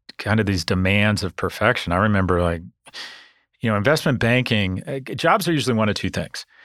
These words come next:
They're usually very rewarding, but a lot of pressure,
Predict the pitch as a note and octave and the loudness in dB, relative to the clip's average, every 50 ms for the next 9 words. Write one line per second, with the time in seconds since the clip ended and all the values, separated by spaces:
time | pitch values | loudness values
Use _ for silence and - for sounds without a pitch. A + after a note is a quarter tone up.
0 | - - - - - - - - B2 C3 C#3+ D#3+ C#3 - D#3 B2+ A2+ E3 G#3 A#3+ | -20 -20 -20 -20 -20 -16 -2 0 0 2 2 0 0 0 -2 0 2 2 2 2
1 | C4 A#3 D3+ B2 G#2+ G2 G#2 G#2+ A2+ B2 C#3 D#3 F3 F#3 F#3+ F#3+ F3+ F3 - - | 2 2 0 0 0 0 0 2 2 2 2 2 2 0 0 -2 -4 -6 -4 -2
2 | B2+ B2 A#2 A2 A2+ A#2+ B2 B2 A#2+ - - A#2+ A#2 B2+ B2 - - E3+ F3+ F#3+ | 0 0 2 2 4 4 4 4 2 0 0 2 2 2 2 2 0 2 2 0
3 | F3+ | -2